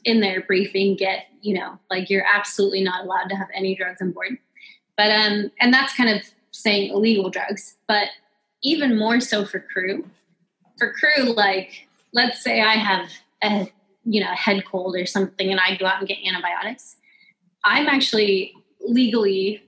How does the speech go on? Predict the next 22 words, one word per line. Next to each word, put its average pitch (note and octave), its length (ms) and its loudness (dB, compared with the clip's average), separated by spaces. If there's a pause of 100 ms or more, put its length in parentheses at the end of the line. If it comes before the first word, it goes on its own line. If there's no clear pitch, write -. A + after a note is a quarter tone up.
(220)
like, G3 320 0
I A3+ 60 4
have A#3+ 260 0
to G#3 60 -8
go G#3 120 0
tell G3+ 240 -2
the F3+ 60 -6
captain F#3+ 420 -4
that F3 180 -2
I F3 60 -4
have F#3+ 180 -8
antibiotics - 760 -10
because G3 580 -2 (840)
we're A#3 260 2
in C4+ 140 4
charge A#3+ 280 0
of A3+ 60 0
people's F#3+ 320 -2
lives F#3+ 520 -2 (100)
at - 80 -6 (100)
all F#3+ 220 -2
times. - 580 -12